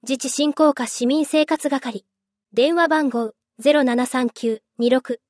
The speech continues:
九九一一。人権相談。龍神行政局。二月六日金曜日。十三時三十分から十五時三十分まで。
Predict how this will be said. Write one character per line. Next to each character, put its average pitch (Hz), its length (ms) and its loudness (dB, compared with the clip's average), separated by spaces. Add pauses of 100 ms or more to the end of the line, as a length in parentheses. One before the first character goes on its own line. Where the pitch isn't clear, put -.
九 311 240 2
九 285 240 2
一 240 280 -2
一。 - 260 -10 (580)
人 269 240 -2
権 339 220 0
相 320 240 0
談。 233 220 0 (460)
龍 277 220 0
神 330 240 0
行 302 140 2
政 330 260 2
局。 - 280 -10 (460)
二 262 140 -2
月 302 260 2
六 262 200 2
日 247 180 -4
金 254 240 0
曜 254 180 2
日。 226 200 -6 (460)
十 277 220 0
三 349 240 2
時 254 100 0
三 262 240 -2
十 311 140 -2
分 277 240 0
か 214 140 -6
ら 185 240 -10
十 285 220 2
五 330 120 4
時 277 120 0
三 277 220 -2
十 339 140 0
分 285 240 0
ま 214 100 -4
で。 190 180 -12